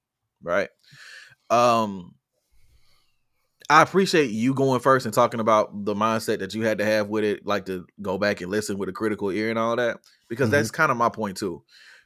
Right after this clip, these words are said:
Speaker 1: Um, when I went back to Jay, like, first album, when I, even when I go back to Nas' first album, which I didn't really like that much, but I went back,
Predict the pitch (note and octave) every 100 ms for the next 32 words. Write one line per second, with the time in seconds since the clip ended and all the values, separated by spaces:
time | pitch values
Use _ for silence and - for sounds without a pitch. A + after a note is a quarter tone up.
0 | _ B2+ B2+ B2+ A#2 G#2+ _ _ _ -
1 | A2+ D#3 F#3 G3 F3+ D#3+ B2+ C3+ B2+ A#2+
2 | - _ _ _ _ - A2+ A2 G#2+ A#2
3 | B2+ A2+ A#2 A2+ G#2+ G2+ A2 A2 F#3+ E4
4 | F#4 E4+ E4 - G#3+ D4+ C#4+ F3+ D#3+ C3+
5 | A2 C3 F3 F#4+ E4+ D#3 - - F2+ F#2
6 | G2+ - C3+ G3+ C3 C3+